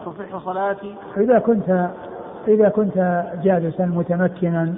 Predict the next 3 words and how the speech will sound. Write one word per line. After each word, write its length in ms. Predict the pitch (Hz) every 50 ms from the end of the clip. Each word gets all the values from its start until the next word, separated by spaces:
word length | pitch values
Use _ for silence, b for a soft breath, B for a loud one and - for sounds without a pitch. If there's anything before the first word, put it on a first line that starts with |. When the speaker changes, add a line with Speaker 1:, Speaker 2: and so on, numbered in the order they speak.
| - - - - - - - - - - - - - - - - -
Speaker 2:
ويعني 1200 | 180 165 170 165 165 160 160 156 151 151 147 143 143 - - - 175 165 147 156 160 156 170 165 165
ال-، 420 | 160 156 151 151 151 143 139 139 - - 160 - - - - - - - - - 175
آه، 480 | 170 160 156 151 151 147 147 151 143